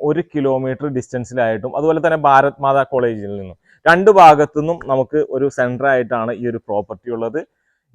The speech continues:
ഇൻഫോ പാർക്ക്, അതുപോലെ തന്നെ സിവിൽ സ്റ്റേഷൻ, ചിറ്റിലപ്പള്ളി സ്ക്വയർ, അതുപോലെ തന്നെ സീറ്റ് പോർട്ട് എയർപോർട്ട് റോഡ്,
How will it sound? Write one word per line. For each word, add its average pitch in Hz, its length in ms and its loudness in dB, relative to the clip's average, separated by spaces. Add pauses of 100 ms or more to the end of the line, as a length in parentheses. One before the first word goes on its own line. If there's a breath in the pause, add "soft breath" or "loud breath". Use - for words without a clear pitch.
ഇൻഫോ 156 280 4
പാർക്ക്, 165 400 4
അതുപോലെ 151 320 0
തന്നെ 156 120 -4
സിവിൽ 139 340 -4
സ്റ്റേഷൻ, 156 540 -2 (500)
ചിറ്റിലപ്പള്ളി 151 580 -2
സ്ക്വയർ, 131 480 2
അതുപോലെ 131 460 -2
തന്നെ 135 140 -2
സീറ്റ് 127 400 -8
പോർട്ട് 135 180 0
എയർപോർട്ട് 127 360 -2
റോഡ്, 117 280 0